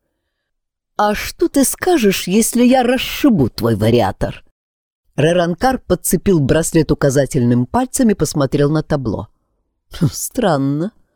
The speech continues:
Вариатор показывает разум. А я так и не услышал от тебя ничего вразумительного.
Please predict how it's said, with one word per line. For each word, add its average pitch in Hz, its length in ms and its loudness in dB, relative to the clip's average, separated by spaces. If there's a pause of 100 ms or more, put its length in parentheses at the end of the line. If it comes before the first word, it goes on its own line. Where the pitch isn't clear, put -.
(540)
Вариатор 180 640 2
показывает 262 720 0
разум. 95 500 -4 (800)
А 120 140 -4
я 165 200 2
так 190 280 0
и 247 60 4
не 269 140 4
услышал 165 580 2
от 143 180 0
тебя 165 300 2
ничего 247 420 0
вразумительного. 120 1000 -4